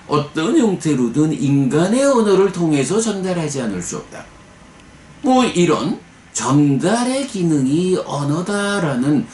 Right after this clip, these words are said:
뭐, 한계 때문에 부처님도 그 깨달음의 경지를 인간의 언어로, 어, 설명하고 전달해야 했다.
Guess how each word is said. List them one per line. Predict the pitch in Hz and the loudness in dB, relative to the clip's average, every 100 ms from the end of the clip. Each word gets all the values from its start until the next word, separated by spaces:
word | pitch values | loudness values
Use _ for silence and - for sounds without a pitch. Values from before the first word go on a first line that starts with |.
| - - - - | -18 -20 -14 -6
뭐, | 123 113 104 95 85 - | -2 0 0 -2 -4 -8
한계 | - 240 233 113 208 | -2 0 2 2 0
때문에 | 110 113 92 82 113 135 - - - - - - - | -2 -4 -4 -6 -6 -6 -8 -18 -20 -20 -20 -20 -4
부처님도 | 139 - 202 220 220 147 131 131 175 180 | -2 2 4 4 4 2 0 0 0 0
그 | 147 143 | -2 -4
깨달음의 | 151 165 156 147 131 110 | -4 -2 -2 -2 -2 -2
경지를 | 104 95 85 87 123 156 - | -2 -4 -8 -8 -4 -4 0
인간의 | 131 127 117 127 220 | 2 2 2 -2 -2
언어로, | 240 160 117 196 208 254 381 415 - - - - | -2 -2 -2 -4 -6 -4 -6 -8 -14 -20 -20 -8
어, | 120 120 110 107 101 90 90 | -4 0 0 0 -2 -6 -6
설명하고 | - 185 160 131 117 104 117 220 | 0 2 2 0 -2 -4 -2 -2
전달해야 | 226 139 120 113 98 92 | 0 -2 -4 -6 -6 -6
했다. | 120 175 - 156 | -6 -6 -6 -8